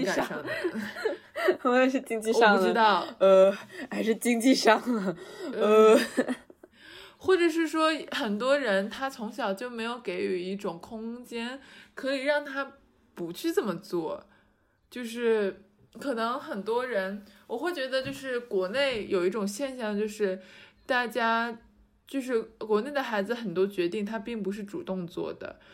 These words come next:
Speaker 1: 就是他不是自己主动产生这样的想法并去这么做的，而是说，哦，你的父母建议你去这么做的，但是他所谓的建议其实就是使你这么去做的。
Speaker 2: 倾向。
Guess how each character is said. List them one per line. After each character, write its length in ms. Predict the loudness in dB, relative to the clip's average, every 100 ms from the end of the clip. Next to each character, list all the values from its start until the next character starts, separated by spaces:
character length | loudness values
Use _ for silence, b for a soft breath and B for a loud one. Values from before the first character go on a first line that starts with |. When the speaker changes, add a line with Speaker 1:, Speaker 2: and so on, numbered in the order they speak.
| b -8
Speaker 1:
就 100 | -6
是 80 |
他 200 | -4 -4
不 140 | -4 -6
是 160 | -10
自 180 | -12 -10
己 120 | -8
主 220 | -6 -4 -2
动 180 | -2
产 200 | -2 -6
生 140 | -6 -4
这 80 | -2
样 80 |
的 60 | -2
想 180 | -4 -8
法 140 | -8
并 200 | -10 -10
去 140 | -12 -16
这 140 | -14
么 100 | -16
做 280 | -12 -10 -10
的， 200 | -12 -16 b b b b b _ 0
而 160 | 2
是 200 | 2 -4
说， 540 | -6 -2 0 0 -4 -8 -16 -20 _ 0
哦， 320 | 0 0 -6
你 120 | -6 -2
的 120 | -2
父 200 | -4 -8
母 80 | -8
建 280 | -4 -2 -2
议 40 |
你 120 | -4
去 180 | -4 -6
这 120 | -6
么 100 | -8
做 220 | -4 0
的， 100 | 0
但 140 | 0 -2
是 100 | -2
他 100 | -2
所 120 | 0
谓 60 | 0
的 80 | -2
建 280 | -4 -6
议 140 | -4 -6
其 180 | -2 0
实 60 |
就 160 | 2 0
是 240 | -2 -4 B B B
使 460 | -10 -10 -6 -4
你 220 | -2 -2 -4
这 120 | -10
么 140 | -14
去 200 | -14 -16
做 280 | -12 -10 -10
的。 280 | -10 -14 -18 _ _ _ _
Speaker 2:
倾 260 | -16 -12 -10
向。 220 | -10 -10